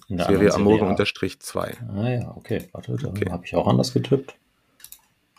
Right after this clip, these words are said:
Speaker 2: In
Speaker 1: Ja, da habe ich nur, <laughs> da habe ich nur fünfunddreißig Punkte. Stimmt.
Speaker 2: Okay. <laughs> Da ist auf Platz eins Felix S V W. Na, immerhin etwas.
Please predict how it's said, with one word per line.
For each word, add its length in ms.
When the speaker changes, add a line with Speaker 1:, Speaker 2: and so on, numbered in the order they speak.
Speaker 2:
In 360
Speaker 1:
Ja, 160
da 60
habe 140
ich 80
nur, 180
<laughs> 100
da 80
habe 100
ich 120
nur 80
fünfunddreißig 760
Punkte. 360
Stimmt. 200
Speaker 2:
Okay. 280
<laughs> 1120
Da 140
ist 140
auf 200
Platz 240
eins 360
Felix 400
S 180
V 180
W. 180
Na, 240
immerhin 380
etwas. 480